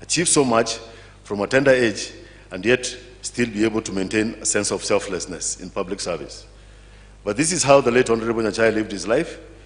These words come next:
He belongs to the first generation of career civil servants who are firmly committed to good governance in public service immediately after independence. In his long journey in leadership, he served this country with an equal perfection, never tiring to actualize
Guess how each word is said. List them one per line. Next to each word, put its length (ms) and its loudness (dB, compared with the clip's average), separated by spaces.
He 100 -4
belongs 420 2
to 100 -12
the 100 0
first 280 2
generation 380 0
of 140 0
career 220 2
civil 240 0
servants 500 0
who 120 4
are 40 6
firmly 360 4
committed 520 0
to 60 -8
good 300 -2
governance 520 2
in 80 -12
public 320 -2
service 380 0
immediately 400 0
after 160 -2
independence. 640 -6
In 80 -6
his 200 0
long 220 6
journey 320 6
in 100 2
leadership, 380 0
he 80 -8
served 280 0
this 120 -4
country 300 0
with 160 -2
an 160 -2
equal 220 -4
perfection, 520 -4
never 240 6
tiring 540 6
to 120 2
actualize 640 2